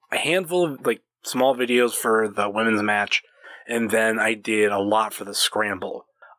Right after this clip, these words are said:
Other than that, like, there's a lot of tag team matches, matches that were going,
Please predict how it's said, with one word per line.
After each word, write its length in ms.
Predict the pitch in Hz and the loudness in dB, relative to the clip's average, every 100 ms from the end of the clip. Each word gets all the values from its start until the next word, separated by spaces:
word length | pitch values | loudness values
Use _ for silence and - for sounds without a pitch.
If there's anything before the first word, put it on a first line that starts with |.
| - | -2
Other 240 | 135 170 | 4 4
than 220 | 160 147 131 | 4 4 4
that, 300 | 135 135 123 | 4 2 2
like, 140 | 120 | 0
there's 180 | 117 110 | 0 -2
a 20 | |
lot 100 | 95 | -4
of 120 | - | -4
tag 320 | - 139 139 | -2 0 0
team 180 | - 139 | -2 -2
matches, 500 | 127 120 117 123 110 | 0 0 2 0 2
matches 360 | 110 107 - 107 | 0 0 0 -2
that 120 | 101 | -2
were 100 | 104 | 0
going, 460 | 117 107 104 101 | 2 2 0 -4